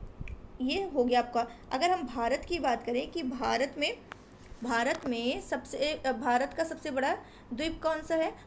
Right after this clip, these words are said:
तो द ग्रेट निकोबार द्वीप जो है भारत का सबसे बड़ा द्वीप है, और यह भारत का सबसे दक्षिणी बिंदु भी है। जापान की बात कर रहे थे हम लोग, तो जापान का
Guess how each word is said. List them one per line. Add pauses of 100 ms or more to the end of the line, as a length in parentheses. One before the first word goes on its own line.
तो
द
ग्रेट
निकोबार
द्वीप
जो
है
भारत
का
सबसे
बड़ा
द्वीप
है, (240)
और
यह
भारत
का
सबसे (260)
दक्षिणी
बिंदु
भी
है। (240)
जापान
की
बात
कर
रहे
थे
हम
लोग,
तो
जापान
का